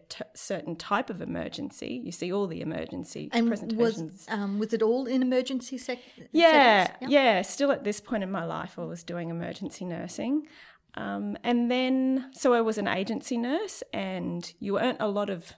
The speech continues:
Speaker 1: money in the U K at that time as an agency nurse. So I would work for a little while, and then I would go travelling and work for another stint. And after my stint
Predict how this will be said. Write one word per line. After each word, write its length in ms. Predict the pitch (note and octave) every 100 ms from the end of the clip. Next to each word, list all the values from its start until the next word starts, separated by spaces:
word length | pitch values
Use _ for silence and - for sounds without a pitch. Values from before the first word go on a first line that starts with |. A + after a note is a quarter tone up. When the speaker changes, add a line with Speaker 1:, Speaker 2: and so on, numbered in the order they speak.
| _
Speaker 1:
money 500 | F3+ F#3 F#3+ D#3+ D3
in 200 | - F3
the 100 | E3+
U 180 | E3+ E3
K 300 | E3 - E3
at 100 | -
that 200 | - -
time 300 | - F3+ -
as 120 | -
an 80 | -
agency 400 | F3 F3 - -
nurse. 380 | F3+ - F#3+ - - - - -
So 240 | - D#4+ D4
I 100 | C4+
would 200 | A#3 F#3+
work 340 | F3+ F#3 F#3
for 120 | -
a 40 | F#3
little 240 | F3+ F3+
while, 200 | F3+ F3+
and 140 | F3
then 100 | F3
I 80 | F3
would 160 | E3+ E3+
go 160 | E3+
travelling 880 | E3+ - G#3+ F#3+ F#3+ F3 F#3+ F#3 F3+
and 160 | E3 E3+
work 320 | E3+ E3+ -
for 160 | - F#3+
another 280 | E3+ E3
stint. 500 | F#3 - - E3+ E3+
And 160 | G#3+ F3+
after 460 | - A#3+ B3 - A3
my 200 | G3 F3
stint 580 | E3+ - G#3 F#3 G3